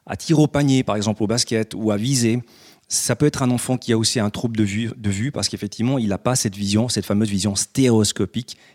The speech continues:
qui donne l'appréciation des distances. Donc soyons vigilants par rapport à ça, parce que dans ces cas justement de faiblesse oculaire, on va s'arranger déjà d'amener une correction sur l'œil faible,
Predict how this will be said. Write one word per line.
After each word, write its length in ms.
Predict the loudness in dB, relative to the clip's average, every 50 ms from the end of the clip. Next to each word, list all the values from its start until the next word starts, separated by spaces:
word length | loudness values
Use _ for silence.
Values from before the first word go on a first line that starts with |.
| _ _
qui 120 | -12 -10
donne 260 | -2 2 2 2 2 2
l'appréciation 560 | -2 -2 -4 -6 -6 -4 -4 -4 -6 -6 -8
des 80 | -10
distances. 420 | -10 -8 -8 -8 -8 -8 -10 -12 -12 -14 -20 _ _ _
Donc 140 | -6 -4
soyons 220 | 0 0 2 2 2
vigilants 320 | 0 0 0 0 0 0
par 160 | 0 -2 -2 -2
rapport 240 | -2 -2 -4 -4 -2
à 60 | -2
ça, 220 | -2 -2 -4 -6 -8 -12 -18 -20 -20 -20 -20 -20 _
parce 140 | -6 -6 -2
que 100 | -2 2
dans 160 | 2 4 2
ces 200 | 4 2 0 0
cas 180 | 0 0 0 0
justement 400 | 0 -2 0 0 2 2 2 2
de 80 | 0
faiblesse 340 | 0 0 0 0 0 -2 -2
oculaire, 460 | -4 -4 -4 -2 -2 -2 -2 -4 -8 -12 -20 _ _ _ _
on 60 | -4
va 140 | -2 0 0
s'arranger 540 | 0 0 0 0 0 0 0 0 2 0 2
déjà 240 | 2 2 0 0 0
d'amener 320 | 0 0 0 2 2 4
une 100 | 2 2
correction 400 | 2 0 -2 0 -2 -2 -2 -2
sur 180 | -2 -2 0 0
l'œil 140 | 0 0 0
faible, 400 | -2 -4 -4 -4 -2 -4 -6